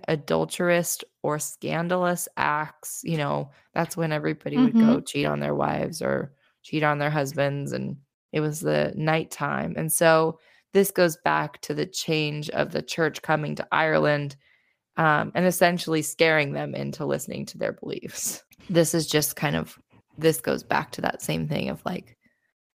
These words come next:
Speaker 1: Ichabod was drunkenly going home
Speaker 2: Right.
Speaker 1: and then gets,
Speaker 2: Yeah.
Speaker 1: you know,
Speaker 2: Decapitated.
Speaker 1: gets his head whacked off.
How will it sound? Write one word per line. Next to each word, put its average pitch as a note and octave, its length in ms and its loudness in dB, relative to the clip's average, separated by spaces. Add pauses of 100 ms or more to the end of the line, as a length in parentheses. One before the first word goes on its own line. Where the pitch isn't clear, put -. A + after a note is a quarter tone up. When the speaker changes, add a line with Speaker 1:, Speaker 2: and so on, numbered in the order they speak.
(160)
Speaker 1:
Ichabod D#3 400 0
was C#3+ 220 -2
drunkenly D3+ 640 -2
going - 360 0
home D3 640 -4 (680)
Speaker 2:
Right. F3+ 320 2
Speaker 1:
and D3+ 120 0
then - 480 0 (640)
gets, - 360 -4 (960)
Speaker 2:
Yeah. F#3+ 360 2
Speaker 1:
you D3 80 4
know, C#3+ 260 0 (640)
Speaker 2:
Decapitated. G#3 920 -2 (500)
Speaker 1:
gets E3 240 4
his C#3+ 160 -6
head - 260 -2
whacked - 360 -8
off. - 320 -12